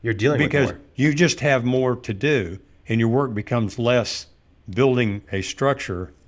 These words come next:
Speaker 2: then maybe half is actually doing the work. The rest of it is the communication, the selling, the marketing,
Speaker 1: Yep.
Speaker 2: the,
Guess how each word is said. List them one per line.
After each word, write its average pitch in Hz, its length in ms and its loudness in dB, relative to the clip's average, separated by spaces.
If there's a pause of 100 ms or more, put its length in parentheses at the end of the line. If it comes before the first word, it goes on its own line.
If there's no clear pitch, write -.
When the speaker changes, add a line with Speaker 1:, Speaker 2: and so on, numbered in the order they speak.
(140)
Speaker 2:
then 104 240 -2 (640)
maybe 117 320 0
half 127 380 0
is 87 140 -6
actually 92 380 -4
doing 95 260 -4
the 90 60 -6
work. 110 280 -2
The 95 80 -10
rest 123 300 -2
of 90 120 -4
it 87 80 -6
is 117 260 0
the 101 80 -8
communication, 95 640 -6
the 85 80 -8
selling, 92 380 -8
the 90 60 -6
marketing, 90 560 -6 (260)
Speaker 1:
Yep. 87 160 -10
Speaker 2:
the, 98 120 -6